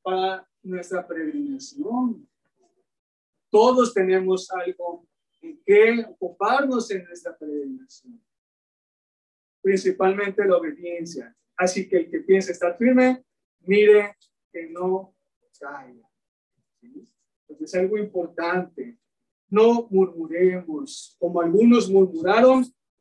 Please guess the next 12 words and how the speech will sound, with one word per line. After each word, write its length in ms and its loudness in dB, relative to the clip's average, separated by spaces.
y 140 -4
perecieron. 760 -8
Porque 320 -8
pereceremos 1040 2
y 80 -18
no 180 -2
alcanzaremos 1120 -2
nuestra, 880 -2
eh, 400 -8
ciudadanía 1000 0
que 80 -14
está 540 -2